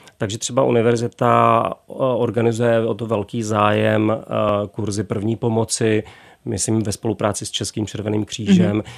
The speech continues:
Speaker 1: nebo, nebo různá cvičení, eh, eh, různé i technické nácviky. Takže je to ve směru od zmírnění následků,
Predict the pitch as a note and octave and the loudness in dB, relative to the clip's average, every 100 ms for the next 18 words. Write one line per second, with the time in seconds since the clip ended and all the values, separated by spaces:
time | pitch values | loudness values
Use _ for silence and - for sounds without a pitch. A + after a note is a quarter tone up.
0 | - - A2+ A2+ G#2 B2 B2 F#2 C3 A#2 | -20 -8 0 2 6 6 6 4 0 0
1 | A#2 A2+ A2+ A2+ - A2 G2+ - A#2 A2+ | 0 0 -2 -2 -4 -6 -4 0 2 4
2 | A2+ G#2+ - - A#2 A2+ B2 A#2+ G#2+ - | 2 -2 -8 -4 0 0 0 -2 -4 -6
3 | B2 A#2+ A#2 A2+ A#2+ - A2 B2+ A2+ - | -2 0 2 2 0 -4 -4 -2 -2 -2
4 | B2 A2+ G#2 - A#2 C3 B2 G#2+ C#3+ C#3 | 0 0 -2 -6 -6 -4 -4 0 0 0
5 | - - - A#2 - G3+ B2 B2+ - D#3 | -6 -20 -14 -12 -6 -4 0 0 4 4
6 | D#3 C#3 C3+ - - D3 D3+ D#3+ - D#3 | 4 2 0 0 2 4 4 2 2 4
7 | C#3 - - A#2 C3+ C#3 D#3 D#3 B2 F#2 | 4 2 -8 0 2 2 4 4 4 2
8 | F#2+ - C3 - - - D3 D3+ | -2 -2 -2 -4 -8 -4 -2 0